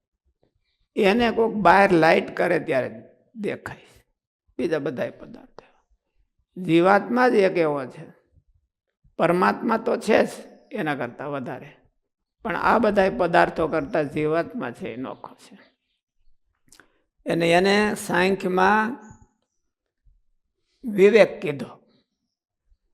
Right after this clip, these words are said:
ઓલું, અ, પ્રકૃતિ પુરુષનો વિવેક.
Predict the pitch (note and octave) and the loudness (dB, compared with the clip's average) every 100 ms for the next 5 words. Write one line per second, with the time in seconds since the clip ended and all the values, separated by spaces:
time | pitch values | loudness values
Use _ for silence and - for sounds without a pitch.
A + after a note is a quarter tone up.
0 | _ _ _ _ _ - - - - - | _ _ _ _ _ -12 -12 -12 -16 -14
1 | - C3+ C3+ B2+ B2+ - - - A#3+ C4+ | -8 -6 -4 -6 -8 -16 -18 -10 -6 -4
2 | G3 D#3+ C#3+ E3+ D#3 - E3+ C3 G#2+ - | -4 -4 -2 -2 -2 -6 -8 -6 -6 -12